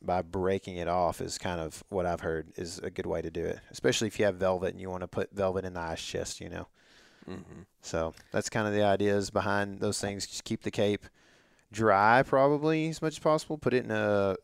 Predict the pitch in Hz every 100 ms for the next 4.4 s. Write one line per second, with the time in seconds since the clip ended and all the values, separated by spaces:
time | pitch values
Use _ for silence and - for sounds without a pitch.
0 | - 117 113 - 131 131 131 113 95 92
1 | - _ _ _ _ _ - 98 95 95
2 | 92 87 90 90 - _ _ 110 98 104
3 | 107 90 90 - - - _ _ _ _
4 | - 139 127